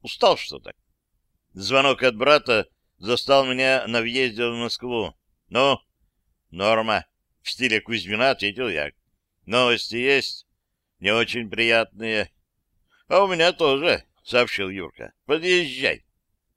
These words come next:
"Вообще-то", принялся капризничать я, "очень хочется жрать и вообще". "Будет тебе пожрать", голосом старшего воинского начальника молвил мой младший брат.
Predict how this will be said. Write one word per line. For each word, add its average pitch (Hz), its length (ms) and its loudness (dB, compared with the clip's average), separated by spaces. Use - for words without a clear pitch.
"Вообще-то", 107 960 0
принялся 120 480 0
капризничать 107 800 -6
я, 107 200 2
"очень 113 380 -2
хочется 147 600 -2
жрать 156 600 0
и 107 240 -10
вообще". 143 500 0
"Будет 120 600 4
тебе 120 280 2
пожрать", 117 880 -2
голосом 113 580 0
старшего 113 720 0
воинского 104 640 -2
начальника 135 680 -2
молвил 127 460 -2
мой 135 160 -4
младший 117 560 -4
брат. 95 360 -4